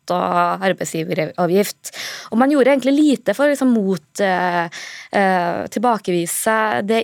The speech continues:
inntrykket, men så kom det etter hvert fram at det lå en bombe i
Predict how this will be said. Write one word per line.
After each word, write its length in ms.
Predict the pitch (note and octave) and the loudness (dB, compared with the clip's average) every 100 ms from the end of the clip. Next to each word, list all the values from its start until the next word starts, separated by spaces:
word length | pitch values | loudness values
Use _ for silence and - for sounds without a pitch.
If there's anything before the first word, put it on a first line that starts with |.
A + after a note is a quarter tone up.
| C4 | 2
inntrykket, 460 | A#3+ F3+ F#3+ D#4 | 0 -2 -2 0
men 100 | C#4+ | 0
så 80 | C4+ | 0
kom 240 | - F3 | -2 -2
det 140 | E3+ G#3 | -2 -2
etter 100 | G#3+ | -2
hvert 160 | G3 | -4
fram 260 | - F3 E3+ | -4 -4 -4
at 100 | F#3+ | -2
det 60 | G#3 | 0
lå 240 | G3 E3 D#3+ | 0 -2 -2
en 240 | G3 G#3 | -2 0
bombe 460 | G#3+ G3 E3 D#3+ F#3 | 0 -2 -2 0 -2
i 380 | F#3 E3+ F3+ | -2 -4 -2